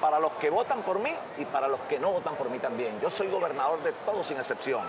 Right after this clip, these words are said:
Y creo que en la situación de dificultad extrema que presenta el país, repito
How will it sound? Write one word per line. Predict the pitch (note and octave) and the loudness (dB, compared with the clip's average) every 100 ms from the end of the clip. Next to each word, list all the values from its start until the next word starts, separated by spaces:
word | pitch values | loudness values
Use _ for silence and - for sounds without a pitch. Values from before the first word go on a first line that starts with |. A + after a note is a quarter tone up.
| - - - - - - - | -6 -10 -10 -10 -10 -10 -6
Y | G3+ | -4
creo | - - G#3+ C4 D#4 - - - - - - - | -2 2 4 4 2 0 -8 -10 -10 -10 -8 0
que | F3 | 2
en | E3 E3 E3 | 2 2 4
la | D#3+ | 2
situación | - D#3 E3+ D3 - G3 A#3 C#4+ D#4 D#4 - - - - - - - - - - | 2 -4 -2 -2 -2 0 2 0 0 -6 -8 -10 -12 -12 -12 -14 -12 -10 -4 2
de | F#3+ | 2
dificultad | F#3 F3 E3 D#3+ D3 A#3 | 2 0 -2 -2 2 2
extrema | B3+ - - F#3+ E3+ C3 | 2 -2 0 2 2 0
que | C3+ | -2
presenta | - C#3 C#3 A#3 A#3+ | -2 -2 0 0 0
el | A3 | 0
país, | G3+ B3 D#4 - - - - - | 2 0 0 -6 -10 -12 -10 -2
repito | B2 D#3+ D3+ G3 A3+ A3+ | 2 2 2 0 0 -2